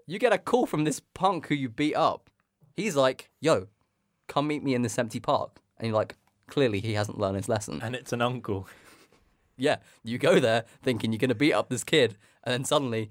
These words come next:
Speaker 1: you're surrounded by a group of uncles who make you kneel and beg and apologize. And then,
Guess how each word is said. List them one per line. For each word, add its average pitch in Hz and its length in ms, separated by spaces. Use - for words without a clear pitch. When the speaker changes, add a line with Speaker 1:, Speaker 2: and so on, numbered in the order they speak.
Speaker 1:
you're 123 140
surrounded 131 340
by 120 140
a 117 40
group - 220
of - 100
uncles 120 500
who 143 120
make 123 240
you 120 80
kneel 156 480
and 113 240
beg 131 380
and 107 120
apologize. 110 760
And 147 240
then, 226 360